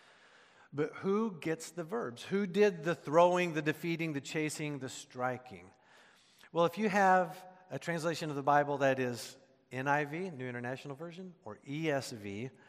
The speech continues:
well, the first verb is given to God. God is the one who threw them into confusion. And then Israel defeats them, Israel chased them, Israel struck them down.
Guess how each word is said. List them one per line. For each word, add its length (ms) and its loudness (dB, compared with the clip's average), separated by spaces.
well, 120 -4
the 80 -2
first 380 0
verb 520 0
is 160 -6
given 260 0
to 80 -2
God. 480 -2
God 300 8
is 100 -4
the 80 -2
one 160 0
who 120 -4
threw 300 -6
them 180 -2
into 140 -2
confusion. 720 -10
And 240 -8
then 500 0
Israel 420 2
defeats 360 -4
them, 300 -4
Israel 380 -2
chased 400 -6
them, 220 -2
Israel 420 -4
struck 440 -10
them 220 -10
down. 300 -10